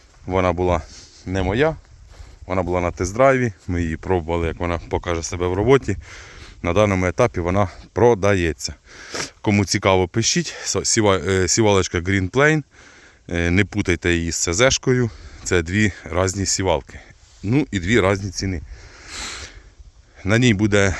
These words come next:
е, гарний торг від, е, залікової ціни. Прям, ну,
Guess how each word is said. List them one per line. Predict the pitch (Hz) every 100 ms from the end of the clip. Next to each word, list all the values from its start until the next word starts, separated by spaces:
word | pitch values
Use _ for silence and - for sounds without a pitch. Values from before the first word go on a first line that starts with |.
| - - - - - -
е, | 90 92
гарний | 90 113 92 92
торг | - 147 160 - - - - _ - _ _ -
від, | 98 98 95
е, | 98 95 90 90 90 80 - - - _ _ _ _ -
залікової | 92 110 101 104 98 95
ціни. | - 101 95 92 - _ _ _ _ _
Прям, | - 95 92
ну, | 92 92 80